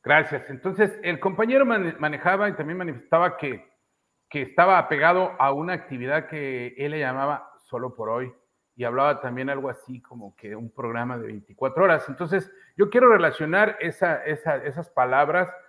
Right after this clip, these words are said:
con la presentación que acaba de hacernos, eh, Eusebio, donde dice un día más de sobriedad. ¿Cómo lo, cómo lo miras? ¿Cómo lo miras, Eusebio?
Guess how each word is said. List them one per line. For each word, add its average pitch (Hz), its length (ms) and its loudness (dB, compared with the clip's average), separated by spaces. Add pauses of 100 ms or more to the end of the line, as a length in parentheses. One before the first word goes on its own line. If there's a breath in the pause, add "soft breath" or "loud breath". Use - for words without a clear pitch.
(220 soft breath)
con 139 180 -2
la 131 160 -2
presentación 127 640 -10
que 139 120 -10
acaba 143 280 0
de 127 60 -2
hacernos, 131 540 -6 (600)
eh, 120 520 -8 (720)
Eusebio, 175 800 2 (100)
donde 135 300 -2
dice 175 540 -6 (100)
un 156 160 -4
día 156 160 0
más 156 180 0
de 147 120 -10
sobriedad. 127 420 0 (880)
¿Cómo 220 220 2
lo, 190 200 6
cómo 226 200 2
lo 196 100 2
miras? 190 360 0
¿Cómo 208 180 -4
lo 180 100 -2
miras, 185 320 -4
Eusebio? 143 500 -4